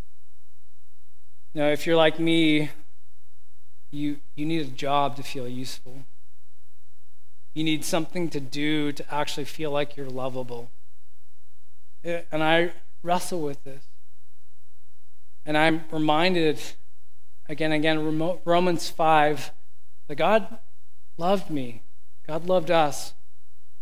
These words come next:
Even when we're in the depths of our sin, there was nothing I did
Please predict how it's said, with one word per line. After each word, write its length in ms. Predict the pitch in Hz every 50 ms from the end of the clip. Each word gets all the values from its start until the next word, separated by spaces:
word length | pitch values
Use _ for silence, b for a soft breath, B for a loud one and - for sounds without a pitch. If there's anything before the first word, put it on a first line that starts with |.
| - - - - - - - - - - - - - - - - - - - - - - - - -
Even 200 | 170 180 208 214
when 120 | 214 214 208
we're 60 | 202
in 80 | 190 180
the 100 | 170 160
depths 520 | 143 135 - 160 156 165 - - - -
of 100 | 160 151
our 120 | 160 147 139
sin, 400 | - - 147 143 135 127 131 - - - - - - - - - -
there 80 | 156
was 80 | 160 156
nothing 340 | 190 196 170 - 208 196 196
I 140 | 156 151 156
did 600 | 139 135 135 170 180 185 185 185 180 160 -